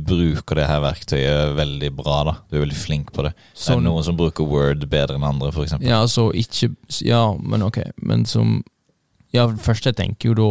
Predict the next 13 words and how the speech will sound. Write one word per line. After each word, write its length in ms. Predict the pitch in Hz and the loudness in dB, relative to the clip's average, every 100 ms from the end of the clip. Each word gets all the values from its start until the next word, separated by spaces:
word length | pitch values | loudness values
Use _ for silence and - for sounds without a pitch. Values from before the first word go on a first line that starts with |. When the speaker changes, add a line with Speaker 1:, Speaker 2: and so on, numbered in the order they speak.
| 95 | 2
Speaker 2:
er 120 | 65 | 0
jo 140 | 82 | 0
at 140 | 73 - | -2 0
en 140 | 104 101 | 0 2
del 320 | 98 92 95 - | 0 0 -2 -4
ting 300 | 92 92 90 - _ _ _ _ _ _ _ _ - | -4 -2 -4 -8 _ _ _ _ _ _ _ _ -8
på 180 | - 104 98 - - | -4 -2 -2 -6 -10
smarttelefonen 960 | - 98 101 95 - - 101 - - - | -4 -2 -2 -4 -4 -4 -4 -6 -8 -4
vil 160 | 107 | -4
du 80 | 123 | -2
ikke 220 | 113 147 | -4 -4
bruke 240 | 170 - | -6 -8
da. 80 | 143 | -12